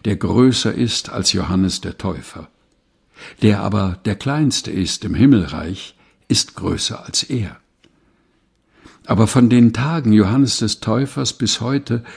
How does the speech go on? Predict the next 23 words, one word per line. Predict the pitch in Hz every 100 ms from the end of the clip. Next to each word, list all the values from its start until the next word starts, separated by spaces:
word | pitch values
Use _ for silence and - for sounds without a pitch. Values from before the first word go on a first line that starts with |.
| - _
leidet | 117 92 117 139 170 - - -
das | 110 -
Himmelreich | 120 131 127 107 107 -
Gewalt, | 110 95 87 - - - _ _ _ _ _ _ _ _ 165
und | 117 101 -
die | 113
Gewalttun | 107 95 98 92 - - 190 95 101 - _
reißen | - 87 87 95 - -
es | -
an | - 123 90
sich. | - - - _ _ _ _ _ _ _ _ - -
Denn | 107
alle | 123 - 196
Propheten | 190 151 - - 110 - 92
und | 98
das | 101 92
Gesetz | - 101 110 98 - - _ _
haben | - 104 104
geweissagt | 110 95 87 98 101 - 120 - -
bis | - 151 -
hin | - 110 104
zu | - 117
Johannes. | 110 123 107 143 117 - - -